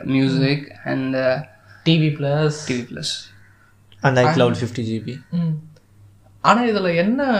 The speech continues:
Speaker 2: ரொம்ப இம்ப்ரெசிவா இருக்குன்னா, ஆப்பிள்னாலே உங்களுக்கு தெரியும், யூ எஸ்லயே எல்லா விலை கம்மியா இருக்கிற மாதிரி தெரியும், இந்தியால எல்லாமே விலை அதிகமா இருக்கிற மாதிரி டேக்ஸ் இருக்கு.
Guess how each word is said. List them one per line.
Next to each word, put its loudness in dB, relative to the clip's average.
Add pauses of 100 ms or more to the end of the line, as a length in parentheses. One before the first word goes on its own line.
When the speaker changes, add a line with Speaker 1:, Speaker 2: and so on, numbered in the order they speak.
(160)
Speaker 2:
ரொம்ப 2
இம்ப்ரெசிவா 0
இருக்குன்னா, 2
ஆப்பிள்னாலே 2
உங்களுக்கு 0
தெரியும், 2
யூ 0
எஸ்லயே 2
எல்லா 2
விலை 2
கம்மியா 0
இருக்கிற -2
மாதிரி -4
தெரியும், -2
இந்தியால 2
எல்லாமே 0
விலை 2
அதிகமா 0
இருக்கிற -4
மாதிரி -10
டேக்ஸ் -6
இருக்கு. -6